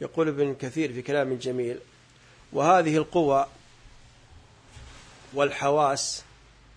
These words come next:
تحصل للإنسان على التدريج قليلًا قليلًا، كلما كبر زيد في سمعه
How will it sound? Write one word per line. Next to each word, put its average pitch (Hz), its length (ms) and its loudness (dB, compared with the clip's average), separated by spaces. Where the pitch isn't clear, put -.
تحصل 170 520 0
للإنسان 156 560 0
على 156 180 0
التدريج 151 600 -4
قليلًا 160 420 0
قليلًا، 113 500 -8
كلما 139 580 0
كبر 180 520 0
زيد 170 560 -4
في 143 160 -6
سمعه 139 680 -4